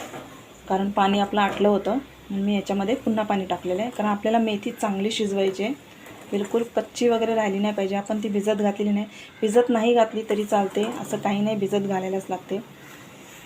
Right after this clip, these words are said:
बघा, मेथी आपली चांगली शिजलेली आहे, बघू शकता.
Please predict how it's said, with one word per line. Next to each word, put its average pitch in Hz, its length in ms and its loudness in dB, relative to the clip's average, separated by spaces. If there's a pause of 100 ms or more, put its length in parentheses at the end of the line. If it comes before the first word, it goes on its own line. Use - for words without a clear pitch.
(1500)
बघा, 208 300 -8 (3500)
मेथी 190 280 -2
आपली 196 200 -2
चांगली 190 360 -4
शिजलेली 196 480 -2
आहे, 226 100 -2 (640)
बघू 190 180 -6
शकता. 208 360 -10